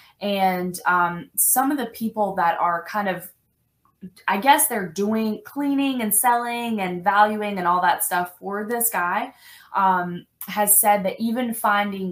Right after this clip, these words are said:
one of these coins is, would be an absolutely huge, huge event. Never mind, like, seven hundred like this.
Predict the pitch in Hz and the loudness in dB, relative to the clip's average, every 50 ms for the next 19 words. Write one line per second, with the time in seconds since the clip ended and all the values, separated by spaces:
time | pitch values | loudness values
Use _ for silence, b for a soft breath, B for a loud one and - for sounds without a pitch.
0 | - - 165 160 160 160 170 170 180 214 247 - - 277 254 269 269 262 247 - | -8 -10 -16 -18 -12 -6 -4 -2 -2 -2 -2 -4 -4 -6 -4 -6 -8 -2 -2 -2
1 | - - 214 196 196 208 226 247 262 277 294 - - b b b b b b b | -2 -2 -6 -8 -6 -6 -6 -6 -6 -4 -4 -6 -8 b b b b b b b
2 | b b b b _ _ _ - 214 208 202 202 196 190 190 185 185 175 - - | b b b b _ _ _ -2 -2 0 0 0 -2 -2 -2 -2 -2 0 0 2
3 | - - - - - _ _ _ _ _ _ - - - - 214 208 220 208 185 | 2 2 0 -2 -8 _ _ _ _ _ _ -20 -20 -18 -10 -4 0 0 0 0
4 | 226 214 202 196 190 180 175 - - 208 208 - - 196 208 208 208 - - 226 | 0 -2 -2 -2 -2 -4 -4 -4 -6 -8 -6 -2 0 0 2 2 2 0 -2 -2
5 | 208 185 165 180 175 170 170 175 - _ _ _ - - - - 240 233 226 208 | -4 -4 -4 -4 -6 -6 -8 -12 -16 _ _ _ -20 -18 -10 -6 -2 -2 0 0
6 | 190 180 170 160 - - - - - _ _ _ _ _ _ _ _ _ _ _ | -2 -4 -6 -6 -10 -14 -16 -16 -20 _ _ _ _ _ _ _ _ _ _ _
7 | _ - - - 233 226 214 185 - - 175 170 170 156 131 - - - 190 202 | _ -20 -8 -4 0 0 0 -2 -2 -6 -8 -6 -4 -6 -6 -6 -6 -4 0 2
8 | 202 196 196 202 185 185 170 170 170 165 160 151 151 151 151 - - - 190 175 | 2 4 2 2 0 0 2 2 2 0 0 -2 -6 -6 0 2 2 4 4 0
9 | 165 160 156 156 - - 127 - 82 - - - - - - - - - | -2 -4 -8 -8 -8 -8 -10 -10 -12 -12 -12 -14 -16 -10 -6 -6 -6 -6